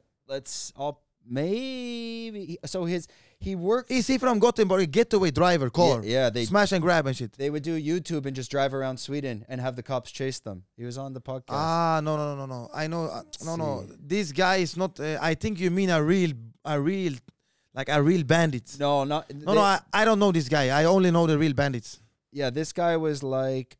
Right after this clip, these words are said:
Speaker 1: um,
Speaker 2: I think I know his channel, but I write for him, I remember, and he did not answer, so I, I don't like him.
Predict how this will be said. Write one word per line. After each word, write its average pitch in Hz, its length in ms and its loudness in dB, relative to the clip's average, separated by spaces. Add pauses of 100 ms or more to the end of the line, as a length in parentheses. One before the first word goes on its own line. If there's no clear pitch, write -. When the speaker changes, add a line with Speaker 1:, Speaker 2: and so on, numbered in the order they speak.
(100)
Speaker 1:
um, 117 760 -6 (120)
Speaker 2:
I 233 180 2
think 240 200 -4
I 196 80 4
know 190 140 2
his 175 160 2
channel, 180 280 2
but 147 320 -10
I 151 140 -4
write 190 240 2
for 165 140 0
him, 156 160 2
I 135 80 0
remember, 139 320 0
and 131 100 -2
he 139 60 -4
did 151 140 -2
not 147 160 0
answer, 139 260 -4
so 107 140 -12
I, 85 360 -10
I 131 40 -8
don't 135 120 -10
like 127 180 -10
him. 110 180 -20